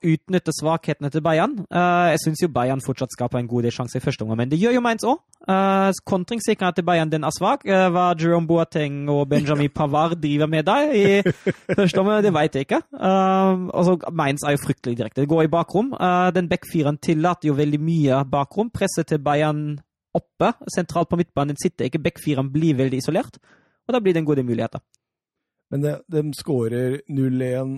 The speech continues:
Speaker 2: og null to, og går til pause med null to på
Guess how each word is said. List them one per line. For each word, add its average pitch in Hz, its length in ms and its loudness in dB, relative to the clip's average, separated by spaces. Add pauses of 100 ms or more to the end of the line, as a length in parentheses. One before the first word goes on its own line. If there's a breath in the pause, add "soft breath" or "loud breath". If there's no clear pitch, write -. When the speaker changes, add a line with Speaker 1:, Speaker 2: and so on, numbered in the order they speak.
Speaker 2:
og 123 540 -4
null 131 460 -2
to, 160 420 2 (720)
og 151 200 2
går 143 260 2
til 147 140 0
pause 147 420 -2
med 147 120 0
null 143 280 2
to 147 300 0
på 147 180 2